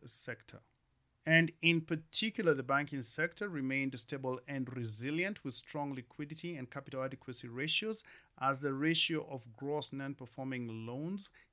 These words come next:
increased to fourteen point six percent in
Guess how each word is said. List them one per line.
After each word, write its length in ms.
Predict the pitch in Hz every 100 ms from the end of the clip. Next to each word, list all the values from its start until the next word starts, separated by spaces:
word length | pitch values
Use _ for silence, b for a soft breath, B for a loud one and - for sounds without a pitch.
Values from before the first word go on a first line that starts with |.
| -
increased 840 | 151 139 - 160 196 180 123 -
to 80 | 139
fourteen 480 | - 147 143 143 139
point 300 | - 131 127
six 320 | - 135 -
percent 560 | - 123 - 131 127 - -
in 140 | 123